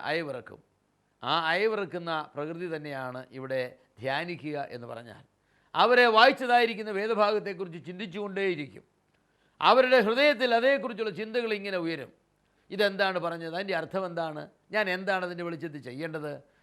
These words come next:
എന്നിങ്ങനെ കാര്യങ്ങൾ അവർ അതേക്കുറിച്ച് ചിന്തിക്കും. അങ്ങനെ ധ്യാനിക്കുന്ന മനുഷ്യർ ഭാഗ്യവാന്മാരാണ്. ഒന്നാമത്തെ സങ്കീർത്തനം അങ്ങനെ യഹോവയുടെ ന്യായപ്രമാണത്തിൽ വസിക്കുന്ന ദൈവവേദലിൻ്റെ അനുഗ്രഹീതമായിരിക്കുന്ന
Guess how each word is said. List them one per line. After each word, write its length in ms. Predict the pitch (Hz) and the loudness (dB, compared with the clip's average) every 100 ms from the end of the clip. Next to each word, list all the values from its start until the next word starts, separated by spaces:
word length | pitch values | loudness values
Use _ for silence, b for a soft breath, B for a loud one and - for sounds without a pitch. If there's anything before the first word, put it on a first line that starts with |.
| - | -2
എന്നിങ്ങനെ 380 | 226 277 277 240 | 0 0 0 0
കാര്യങ്ങൾ 460 | 196 220 240 226 202 | 2 2 2 2 2
അവർ 100 | 190 | 2
അതേക്കുറിച്ച് 440 | 190 185 185 170 151 | -2 -6 -8 -10 -10
ചിന്തിക്കും. 400 | 156 160 127 107 b b b | -8 -6 -8 -12 b b b
അങ്ങനെ 300 | 147 202 208 190 | 0 2 2 2
ധ്യാനിക്കുന്ന 520 | 156 175 226 247 220 202 | 2 2 0 -4 -6 -6
മനുഷ്യർ 400 | 165 170 160 160 135 - b _ | -4 -2 0 0 0 -2 b _
ഭാഗ്യവാന്മാരാണ്. 920 | 110 131 156 170 175 170 165 143 120 113 - 117 | -2 0 -2 -4 -4 -4 -6 -6 -8 -12 -16 -16
ഒന്നാമത്തെ 500 | 147 165 180 175 170 143 | -8 -4 -4 -6 -10 -8
സങ്കീർത്തനം 460 | 175 175 180 170 131 b b - | -8 -6 -4 -6 -6 b b -8
അങ്ങനെ 280 | 151 180 185 170 | -4 0 2 2
യഹോവയുടെ 360 | 151 208 214 202 | 0 2 2 2
ന്യായപ്രമാണത്തിൽ 760 | 190 226 226 196 190 185 165 165 | 0 0 -2 -4 -2 -4 -6 -8
വസിക്കുന്ന 420 | 165 220 185 180 175 | -8 -8 -10 -8 -6
ദൈവവേദലിൻ്റെ 680 | 165 208 202 185 175 165 147 b b | -4 -4 -4 -4 -6 -4 -6 b b
അനുഗ്രഹീതമായിരിക്കുന്ന 1040 | - 185 233 247 226 220 196 196 180 170 | -2 -2 0 0 0 0 0 -2 -4 -8